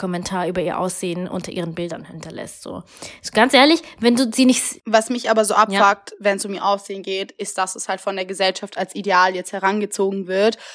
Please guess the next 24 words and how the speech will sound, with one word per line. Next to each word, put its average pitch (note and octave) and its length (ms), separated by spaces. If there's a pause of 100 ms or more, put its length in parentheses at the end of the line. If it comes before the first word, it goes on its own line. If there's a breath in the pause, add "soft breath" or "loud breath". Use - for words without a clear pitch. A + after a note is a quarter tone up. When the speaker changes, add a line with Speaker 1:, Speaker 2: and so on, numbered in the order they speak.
(140)
Speaker 2:
wo G3+ 80
man G3 160
sich G3 140
denkt G3+ 220
so, F#3 320
„Bruh, F#3 280
das F#3 160
Speaker 1:
Ja. G3 60
Speaker 2:
ergibt G3 200
überhaupt G3 340
keinen F#3+ 140
Sinn.“ G#3+ 260 (220 loud breath)
Und A3 140
was A3 160
mich E4 180
auch C4 80
abfuckt, B3 560 (260 loud breath)
ist, A3+ 240
dass, A3+ 520
ähm, G#3 720 (640)
sie A3+ 760 (160)
des G#3+ 320
Öfteren A#3 840
auch G#3+ 380